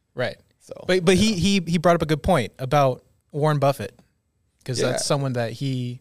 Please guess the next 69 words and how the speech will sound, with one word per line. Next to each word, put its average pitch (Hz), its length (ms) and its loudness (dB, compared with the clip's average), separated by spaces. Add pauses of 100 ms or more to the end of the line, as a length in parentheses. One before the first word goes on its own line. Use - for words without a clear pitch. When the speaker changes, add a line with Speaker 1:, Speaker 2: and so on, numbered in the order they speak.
Speaker 2:
Yeah, 254 240 -8
for 110 160 -6
him, 143 260 -2
he, 139 100 -2
it 123 320 -2
was 107 180 -8
all 101 180 -2
about 95 140 -2
Speaker 1:
looks - 140 -2
up 139 80 -2
Speaker 2:
watching - 180 -8
Speaker 1:
to. 76 60 -10
Speaker 2:
it 64 60 -14
grow. 50 300 -10 (180)
Speaker 1:
Mm-hmm. 120 220 -10
Speaker 2:
That's 98 140 -8
all 98 140 -2
he 95 100 -6
cared 87 260 -6
about, 73 240 -8
was 82 160 -14
how 92 160 -12
much 87 320 -10
could - 140 -14
he - 60 -18
make 82 340 -10
and 69 220 -18 (360)
watching 90 320 -10
the 92 60 -12
number 90 240 -12
grow. 78 340 -12
That's - 140 -12
how 101 100 -2
he 98 60 -4
kept 92 220 -8
score. 98 340 -4 (200)
Speaker 1:
After 180 300 0
that, 120 320 0 (960)
is 151 220 -2
that 160 260 2
when 196 120 2
you 196 140 2
go 165 640 2 (680)
out 135 380 0
and, 117 400 -8
you 123 100 -8
know, 113 80 -4
meet 117 280 -6
Mister 127 260 -6
X? 120 340 -4
'Cause 117 180 -10
you're, 143 160 0
you're 135 60 -10
Speaker 2:
Yeah, 147 160 -2
Speaker 1:
already - 160 2
Speaker 2:
yeah, - 80 4
Speaker 1:
in - 60 2
Speaker 2:
that 131 100 6
Speaker 1:
Vegas. 135 120 2
Speaker 2:
didn't 139 120 2
make 135 160 0
the 127 120 2
episode. 101 600 -4
Speaker 1:
That 175 140 2
didn't 208 160 4
make 190 140 2
the 175 120 2
episode. 127 540 -2
Speaker 2:
<laughs> - 40 -20